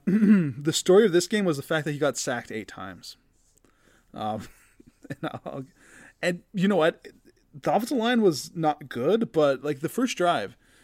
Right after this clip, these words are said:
third and one, play action, right? Zach Wilson just kept fading back and back and back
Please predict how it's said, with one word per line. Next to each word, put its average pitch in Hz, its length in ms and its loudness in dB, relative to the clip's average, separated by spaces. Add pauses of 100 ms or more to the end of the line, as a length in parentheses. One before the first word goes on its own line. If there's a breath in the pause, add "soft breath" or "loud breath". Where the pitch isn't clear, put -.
(140 soft breath)
third 175 260 4
and 202 100 2
one, 113 220 -2
play 180 240 -2
action, 120 520 -4
right? 107 260 -6 (1040)
Zach 143 260 -2
Wilson 165 260 -2
just 151 140 -10
kept 156 160 -2
fading 139 360 -6
back 117 400 -10
and 92 180 -14
back 127 320 -10
and 101 160 -12
back 139 360 -8